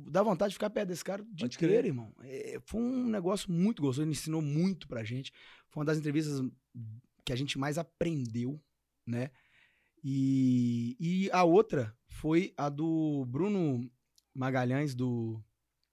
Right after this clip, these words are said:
Speaker 1: Doces Magalhães.
Speaker 2: Ah.
Speaker 1: Que, tipo assim, é um cara muito humilde, humilde como pessoa, e que, por exemplo, o, o, ele tem, ele tem um sucesso tão grande que ele, ele tem uma Lamborghini.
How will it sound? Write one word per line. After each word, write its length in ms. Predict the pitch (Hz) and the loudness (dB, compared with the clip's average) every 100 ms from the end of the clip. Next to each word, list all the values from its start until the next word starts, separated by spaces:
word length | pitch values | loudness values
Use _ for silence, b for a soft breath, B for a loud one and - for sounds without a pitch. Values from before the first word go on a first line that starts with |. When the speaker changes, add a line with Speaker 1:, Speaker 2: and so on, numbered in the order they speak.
| _ _ _ _ | _ _ _ _
Speaker 1:
Doces 500 | - 113 156 - 127 | -10 -4 -4 -4 -6
Magalhães. 640 | 127 123 113 82 58 - - | -4 -4 -6 -10 -16 -20 -16
Speaker 2:
Ah. 260 | 117 107 104 92 b b b b b _ | -12 -10 -12 -18 b b b b b _
Speaker 1:
Que, 720 | - 156 160 156 156 147 147 _ _ - | -6 -4 -2 -2 0 0 -2 _ _ -12
tipo 180 | - 160 | -10 -8
assim, 120 | 160 | -6
é 20 | |
um 60 | 139 | -4
cara 180 | 147 143 | -2 -2
muito 600 | 135 143 170 226 - - | -2 0 0 -2 -4 -4
humilde, 600 | 160 151 156 180 151 226 _ _ _ _ | 0 2 2 0 -2 -6 _ _ _ _
humilde 380 | 123 123 127 113 | -6 0 0 -2
como 160 | 127 113 | -4 -4
pessoa, 540 | 127 - 127 156 185 _ _ _ _ _ _ _ _ 143 | -4 -6 -6 -8 -8 _ _ _ _ _ _ _ _ -10
e 80 | 127 | -8
que, 180 | - | -6
por 160 | 135 143 | -4 -2
exemplo, 440 | 131 123 117 127 123 | 0 0 -4 -6 -10
o, 260 | 135 127 135 | -6 -8 -8
o, 60 | 139 | -6
ele 160 | 127 | -8
tem, 420 | 117 135 127 127 127 | -4 -2 0 -2 -4
ele 140 | 120 | -10
tem 100 | 117 | -8
um 40 | 135 | -8
sucesso 320 | - 139 127 | -6 -8 -6
tão 140 | 175 | -4
grande 320 | 175 143 160 - | -2 -2 -4 -6
que 280 | 202 190 147 | -6 -4 -4
ele, 320 | 135 123 120 | -4 -4 -8
ele 80 | 101 | -6
tem 140 | 123 | -8
uma 80 | 139 | -6
Lamborghini. 520 | 202 127 107 95 | -6 -6 -10 -16